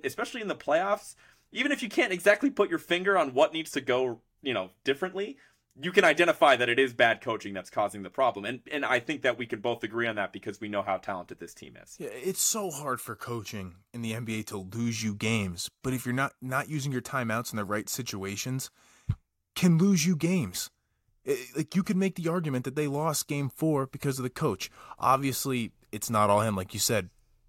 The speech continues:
Speaker 2: Brown went off of Harden, tried to help with Embiid. That's not really the coach's problem. Uh, yeah, you, you brought up Robert Williams. It's,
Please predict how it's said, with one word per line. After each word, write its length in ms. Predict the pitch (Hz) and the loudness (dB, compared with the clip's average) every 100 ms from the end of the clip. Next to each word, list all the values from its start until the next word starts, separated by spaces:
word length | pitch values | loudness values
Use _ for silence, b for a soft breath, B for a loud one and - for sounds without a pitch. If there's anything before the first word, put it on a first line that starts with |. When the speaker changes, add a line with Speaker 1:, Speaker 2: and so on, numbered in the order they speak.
| _ _ - | _ _ -6
Speaker 2:
Brown 280 | 110 110 107 | 4 4 6
went 120 | 110 | 6
off 200 | 104 104 | 4 2
of 80 | 98 | -4
Harden, 420 | 107 107 104 104 b b | 0 0 -2 -8 b b
tried 220 | - 113 98 | -4 -4 -2
to 60 | |
help 180 | 113 107 | -6 -6
with 140 | 101 | -6
Embiid. 320 | 107 101 98 82 | -6 -6 -6 -4
That's 220 | 104 - | -4 0
not 220 | 110 104 | 2 2
really 200 | 104 101 | 0 0
the 60 | 95 | -2
coach's 420 | - 101 - 87 | -2 -2 -4 -6
problem. 500 | - 92 85 80 78 _ b b b b b b | 0 2 0 -6 -10 _ b b b b b b
Uh, 320 | - 113 95 - _ _ _ - _ b - | 0 2 2 -2 _ _ _ -20 _ b -2
yeah, 120 | 135 | 0
you, 180 | 113 127 | -2 -4
you 80 | 156 | -4
brought 180 | 143 185 | 0 0
up 140 | 156 | 2
Robert 300 | 143 131 120 | 4 4 4
Williams. 520 | 90 110 110 95 85 87 | 2 2 0 -2 -8 -12
It's, 240 | - | -12